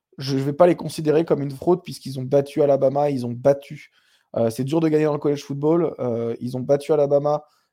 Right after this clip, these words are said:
l'équipe numéro quatre du pays, ils ont battu Ohio State, l'équipe numéro deux du pays, il me semble, à l'époque. Ils ont battu Penn State, qui était dans le top dix également. Donc, c'est trois victoires du top dix. Euh, certes, le reste du calendrier, c'est du cupcake comme on n'a jamais vu.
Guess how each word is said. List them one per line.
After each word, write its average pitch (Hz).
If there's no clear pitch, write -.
l'équipe 143
numéro 156
quatre 151
du 143
pays, 156
ils 147
ont 127
battu 135
Ohio 147
State, 156
l'équipe 131
numéro 127
deux 147
du 131
pays, 143
il 151
me 143
semble, 143
à 120
l'époque. 135
Ils 143
ont 147
battu 147
Penn 170
State, 170
qui -
était 139
dans 135
le 131
top 143
dix 143
également. 135
Donc, 131
c'est 143
trois 170
victoires 165
du 160
top 147
dix. 170
Euh, 120
certes, -
le 147
reste 147
du 143
calendrier, 139
c'est 127
du 120
cupcake 147
comme 123
on 120
n'a 117
jamais 139
vu. 139